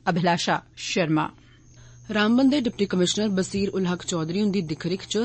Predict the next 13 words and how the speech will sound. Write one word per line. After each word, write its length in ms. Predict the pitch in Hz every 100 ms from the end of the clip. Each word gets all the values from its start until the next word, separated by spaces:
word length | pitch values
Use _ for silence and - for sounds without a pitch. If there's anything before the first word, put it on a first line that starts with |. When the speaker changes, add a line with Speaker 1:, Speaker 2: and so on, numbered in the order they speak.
| 208
Speaker 2:
जिले 220 | 202 240
दे 200 | 226 254
बक्ख-बक्ख 480 | 226 190 196 208 247
संस्थानें 580 | 214 196 - 165 160 202
ते 100 | 226
मैह्कमें 400 | 180 165 180 240
ने 120 | 214 - - - -
स्वच्छता 420 | 226 233 - 269
पखवाड़ा 460 | - - 220 220
बीह् 180 | 214 220
सौ 160 | 220 233
चौबी 360 | - 180 214 254
च 180 | 214